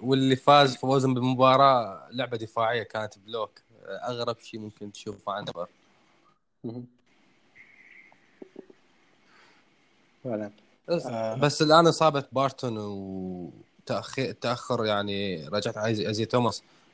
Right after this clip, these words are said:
Speaker 1: يمكن تأذيهم.
Speaker 2: خصوصًا هو بنقدر نحكم عليه إذا جاهم ستريتش صعب.
Speaker 1: إيه، بالضبط.
Speaker 2: يعني حتى المباراة الجاية مرشحين إنهم يفوزوا فيها، يلعبوا قدام ساكرامنتو.
Speaker 1: هو لازم الحين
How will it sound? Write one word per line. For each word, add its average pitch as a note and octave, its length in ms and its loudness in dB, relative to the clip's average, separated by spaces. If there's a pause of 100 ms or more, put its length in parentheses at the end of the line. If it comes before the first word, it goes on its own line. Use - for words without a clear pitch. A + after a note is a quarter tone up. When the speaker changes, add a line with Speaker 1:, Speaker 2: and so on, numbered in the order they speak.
(200)
Speaker 1:
يمكن C#3+ 260 2
تأذيهم. F#2+ 540 2 (1500)
Speaker 2:
خصوصًا G3 240 0
هو G3+ 200 2
بنقدر F#3 440 4
نحكم E3 300 -4
عليه C#3+ 220 -8 (260)
إذا C#3 160 4
جاهم D3 320 0
ستريتش - 360 -8
صعب. G#2+ 300 -12 (1300)
Speaker 1:
إيه، D3+ 200 8
بالضبط. C3 480 2 (760)
Speaker 2:
يعني C3+ 120 -8
حتى G3+ 240 -4
المباراة E3+ 320 -2
الجاية E3+ 240 -6
مرشحين D#3+ 520 -10
إنهم D3 160 -10
يفوزوا B2+ 260 -14
فيها، A2 200 -12
يلعبوا C#3 300 -10
قدام C3+ 540 -6
ساكرامنتو. B2+ 560 -14 (1040)
Speaker 1:
هو D3+ 140 8
لازم C3+ 300 6
الحين B2 760 -2